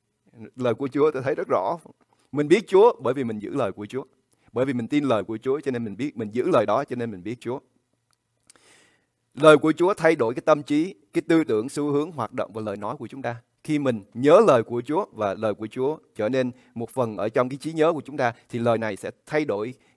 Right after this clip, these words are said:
cái tư tưởng, suy nghĩ và cái ngôn ngữ của chúng ta nữa. Mình để ý đi, những người mà nhớ lời của Chúa nhiều á, nhiều khi cái lời nói của họ với lời Kinh Thánh, mình không phân biệt được ai nói hay là Chúa nói hay là lời Kinh Thánh nói, tại vì cái lời của Chúa trong, nhớ lời của Chúa, bởi vì lời của Chúa sẽ dẫn dắt chúng ta.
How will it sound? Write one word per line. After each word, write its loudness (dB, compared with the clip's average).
cái 2
tư 2
tưởng, -4
suy -6
nghĩ -6
và -6
cái -14
ngôn -4
ngữ -10
của -14
chúng -18
ta -12
nữa. -20
Mình -8
để 0
ý -2
đi, -8
những -8
người 2
mà -8
nhớ 0
lời 2
của -8
Chúa -8
nhiều -6
á, -16
nhiều -6
khi -6
cái -2
lời 2
nói -2
của -8
họ -4
với -6
lời -4
Kinh -10
Thánh, -8
mình -14
không -8
phân -10
biệt -8
được -10
ai -6
nói -8
hay -12
là -10
Chúa -12
nói -6
hay -8
là -10
lời -10
Kinh -16
Thánh -12
nói, -10
tại -10
vì -10
cái -10
lời -8
của -14
Chúa -14
trong, -10
nhớ 6
lời 6
của -2
Chúa, -2
bởi -4
vì -6
lời -2
của -12
Chúa -12
sẽ -8
dẫn -10
dắt -6
chúng -16
ta. -12